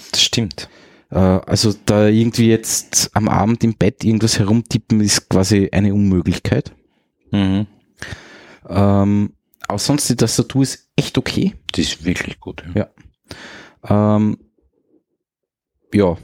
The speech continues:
Speaker 2: es hat Wi-Fi, es hat vier G, ähm, da ist jetzt ein hundertachtundzwanzig Gig, äh, S-D-Karten drinnen. Äh, also man kann damit schon arbeiten.
Speaker 1: Aber selbst in dem Licht, und wir haben da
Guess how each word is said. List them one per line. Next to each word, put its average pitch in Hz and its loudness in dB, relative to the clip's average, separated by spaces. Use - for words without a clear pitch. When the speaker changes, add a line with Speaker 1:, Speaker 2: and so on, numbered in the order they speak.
Speaker 2:
es - -2
hat 101 -2
Wi-Fi, 117 2
es 120 0
hat 104 0
vier 101 0
G, 113 2
ähm, 101 0
da - -2
ist 98 -2
jetzt - -2
ein 104 0
hundertachtundzwanzig 104 0
Gig, - -4
äh, 92 0
S-D-Karten - 0
drinnen. 98 0
Äh, 95 2
also - 0
man 104 4
kann 104 0
damit 107 0
schon 107 0
arbeiten. 90 -2
Speaker 1:
Aber 104 0
selbst - -2
in 101 0
dem 98 0
Licht, 85 -2
und 92 -2
wir 80 0
haben 85 -2
da 90 2